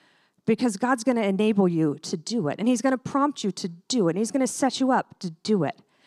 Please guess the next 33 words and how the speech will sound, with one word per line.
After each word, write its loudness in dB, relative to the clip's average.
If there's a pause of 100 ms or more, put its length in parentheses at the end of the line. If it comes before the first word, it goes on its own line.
(300)
In 0
fact, 2
in, 0 (180)
um, 0
Ezekiel 2
thirty-six, 0
he 0
promises 0
he's -6
going -2
to 0
give 0
us -4
a 0
new -2
heart. -6 (640)
He's 2
gonna 0
take 0
our 2
heart 0
of -4
stone, 0 (280)
and 0
he's 0
going 0
to -2
give 0
us -4
a -6
heart -2
of -2
flesh. -6